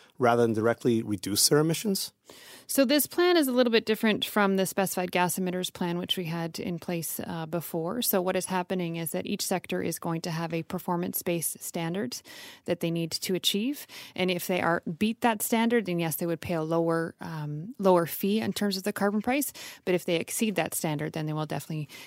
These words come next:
Speaker 2: be paying more. So it's not exactly a system of credits, but it is, uh, designed to incent good behavior and best-in-class performance,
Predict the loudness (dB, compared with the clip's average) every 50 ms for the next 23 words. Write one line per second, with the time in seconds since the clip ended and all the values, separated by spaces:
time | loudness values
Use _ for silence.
0 | -10 -4 -4 -2 -2 0 0 2 2 2 0 0 -2 -2 -4 -4 -2 0 2 2
1 | 2 0 0 0 0 0 -2 -2 -2 -2 -2 0 -2 -2 -2 -2 -2 0 0 -2
2 | -2 -2 0 0 0 0 0 0 0 0 0 -2 0 0 0 2 2 2 0 -2
3 | -4 -6 -6 -6 -6 -6 -4 -2 -2 0 0 0 0 -2 -2 -4 -4 -4 -4 -6
4 | -4 -4 -2 -2 0 0 0 0 -2 -2 -6 -6 -8 -8 -14 -20 -20 -20 -20 _
5 | _ 6 6 6 6 2 2 2 0 0 0 -2 -2 0 0 0 0 0 -2 -4
6 | -4 -6 -4 -6 -6 -4 -4 -6 -6 -4 -6 -6 -2 -2 -2 -2 -2 -2 -4 -4
7 | -4 -4